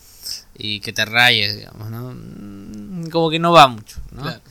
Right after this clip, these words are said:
Speaker 1: Eh, ahora sí, quizás la, las mujeres son un poco más así, digamos, ¿no? Son como que les gusta, eh, tener esa,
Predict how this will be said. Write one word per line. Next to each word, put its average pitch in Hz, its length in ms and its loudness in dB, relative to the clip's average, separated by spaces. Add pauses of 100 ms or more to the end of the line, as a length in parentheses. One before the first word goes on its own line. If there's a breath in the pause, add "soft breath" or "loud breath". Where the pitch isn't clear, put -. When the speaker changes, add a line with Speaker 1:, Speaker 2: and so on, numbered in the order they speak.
(500 loud breath)
Speaker 1:
Eh, 117 400 0
ahora 139 260 8
sí, - 200 4 (200)
quizás 143 280 6
la, 127 140 8 (420)
las 120 180 -2
mujeres 151 340 4
son 143 160 0
un 123 40 -10
poco 123 220 -6
más 113 240 0
así, 107 440 -4
digamos, 80 340 -14
¿no? 123 220 -10
Son 117 260 -6
como 104 260 -14
que 95 400 -12
les 107 220 -14
gusta, 117 640 -4 (300)
eh, 104 400 -14 (120)
tener 120 280 -8
esa, 113 420 -8